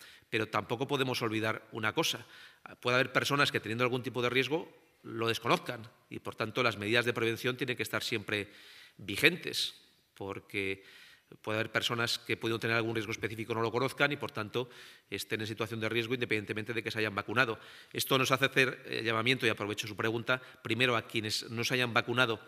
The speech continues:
que afortunadamente en el caso de Castilla y León son relativamente pocos dentro de lo que es el contexto nacional e internacional, lo hagan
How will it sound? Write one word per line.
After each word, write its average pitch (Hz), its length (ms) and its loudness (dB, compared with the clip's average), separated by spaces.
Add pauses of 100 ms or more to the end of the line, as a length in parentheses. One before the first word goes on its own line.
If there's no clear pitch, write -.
(200)
que - 120 2
afortunadamente 117 640 -2
en 113 80 -2
el 110 80 -6
caso 117 200 0
de 110 80 2
Castilla 110 360 0
y - 20 4
León 117 160 2
son 113 140 -6
relativamente 104 420 -2
pocos - 380 -6 (320)
dentro 107 300 -4
de 110 40 2
lo 110 80 0
que 107 60 -6
es 110 80 -6
el 107 80 -4
contexto 110 340 -6
nacional 110 380 0
e - 20 0
internacional, 113 560 -2 (220)
lo 113 200 8
hagan 143 380 6